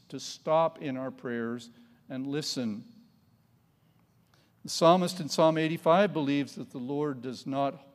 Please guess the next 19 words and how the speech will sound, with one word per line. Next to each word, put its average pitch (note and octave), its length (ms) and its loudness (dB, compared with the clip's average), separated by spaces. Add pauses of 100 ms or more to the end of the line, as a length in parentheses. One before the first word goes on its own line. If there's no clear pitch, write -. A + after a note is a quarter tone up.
(520)
keep F#3 320 -6
his C3+ 160 -4
anger C3 440 -4
forever. B2+ 600 -2 (640)
Uh, C3+ 140 0
he E3+ 180 -2
believes D#3+ 500 2
that D3+ 180 -2
there C#3+ 200 2
is B2+ 100 -2
a C#3 60 -4
limit F3 500 0
to D3+ 80 -8
the C3+ 160 -4
Lord's D3 340 -4
punishment E3 640 -4
of A#2+ 120 -8
the A#2 80 -6
generations D3+ 1000 -2